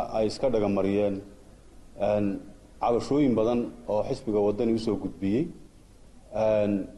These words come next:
waanay soo kordhayaan mar walba, een, inay doorashadu ka baxday, een, kaxaydaamkii, een, xor iyo xalaalnimada ahayd inay ka baxday, inay ku shubasho baahsani ka dhacday,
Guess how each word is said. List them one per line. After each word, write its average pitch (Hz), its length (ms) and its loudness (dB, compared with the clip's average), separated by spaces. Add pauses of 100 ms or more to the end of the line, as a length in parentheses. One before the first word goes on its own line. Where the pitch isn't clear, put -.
(120)
waanay 131 280 2
soo 143 240 0
kordhayaan 113 500 2
mar 127 120 2
walba, 110 380 2 (220)
een, 92 220 -6 (520)
inay 110 300 0 (300)
doorashadu 107 380 0
ka 123 120 -4
baxday, 101 380 -2 (220)
een, 92 180 -4 (600)
kaxaydaamkii, 107 800 0 (760)
een, 98 300 0 (120)
xor 123 140 2
iyo 110 120 2
xalaalnimada 98 520 2
ahayd 104 200 0
inay 98 160 -4
ka 113 120 -2
baxday, 101 360 -4 (600)
inay 131 180 -2
ku 127 100 -8
shubasho 110 380 -2
baahsani 104 520 0
ka - 120 -2
dhacday, 98 420 0